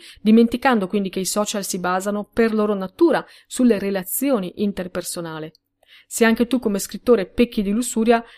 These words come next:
allora magari parli sempre e solo del tuo libro, sui tuoi profili social scrivi soltanto ciò che riguarda te e il tuo libro,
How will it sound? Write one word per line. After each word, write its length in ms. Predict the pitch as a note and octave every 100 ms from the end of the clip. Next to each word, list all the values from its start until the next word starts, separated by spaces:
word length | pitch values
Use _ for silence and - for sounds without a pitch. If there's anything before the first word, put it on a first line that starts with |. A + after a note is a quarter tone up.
| _
allora 320 | G3 G#3 G#3+
magari 340 | G3+ F#3+ G3+ G3+
parli 340 | - G3 G3+
sempre 440 | F#3+ G3 G3 G#3 -
e 100 | G3
solo 260 | - G3
del 160 | G3 G3
tuo 140 | A#3
libro, 360 | C4 D#4 F3 F3
sui 380 | - A#3 A3 G#3
tuoi 260 | G#3+ G#3
profili 420 | G3+ G3+ - G#3+ G2+
social 480 | - G#2 - G2+
scrivi 400 | G2 - G3+ G#3+
soltanto 540 | G#3+ G3+ G3 G3+ G#3 G3
ciò 180 | - F#3+
che 100 | G3
riguarda 480 | F#3+ F#3+ F#3+ F#3+
te 320 | F#3+ G3+ G3+ -
e 100 | G3
il 120 | F#3+
tuo 140 | G#3
libro, 400 | G#3+ D4+ G#3+ E3+